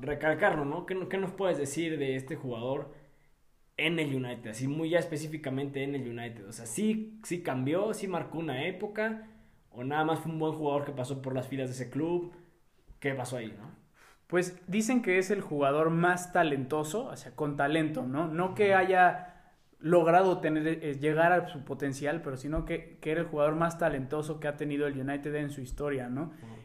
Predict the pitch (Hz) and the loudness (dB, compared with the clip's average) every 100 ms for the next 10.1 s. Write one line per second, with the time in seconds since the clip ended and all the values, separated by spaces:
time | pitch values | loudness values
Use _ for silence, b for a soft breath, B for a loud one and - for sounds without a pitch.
0 | - 131 170 175 180 175 185 180 151 139 | -6 0 0 2 0 0 -4 -6 -4 -2
1 | 131 127 - - _ 143 147 139 139 139 | -2 -6 -12 -20 _ -4 0 0 0 0
2 | 139 139 160 - 170 139 147 185 156 185 | 2 4 2 2 -4 -4 -2 -2 -4 -8
3 | - 123 123 131 131 147 147 127 127 147 | -8 -6 -6 -4 -2 -2 -2 -4 -4 0
4 | 147 156 135 123 147 147 143 147 214 - | 2 2 -2 -6 -8 -4 -4 -2 -4 -8
5 | B B 104 - 139 143 147 156 156 160 | B B -14 -4 4 4 6 4 6 4
6 | 143 135 147 147 180 202 156 135 131 127 | 4 2 0 0 0 0 0 -4 -2 -4
7 | 127 143 151 151 151 160 156 131 123 143 | 0 0 2 0 -2 -2 -2 -4 -4 -6
8 | 151 147 131 127 143 143 135 135 147 139 | -6 -6 -8 -4 -2 -2 -2 -2 -2 -2
9 | 131 127 123 131 135 175 175 165 131 151 | -4 -4 -4 -4 -2 0 -2 -2 -4 -6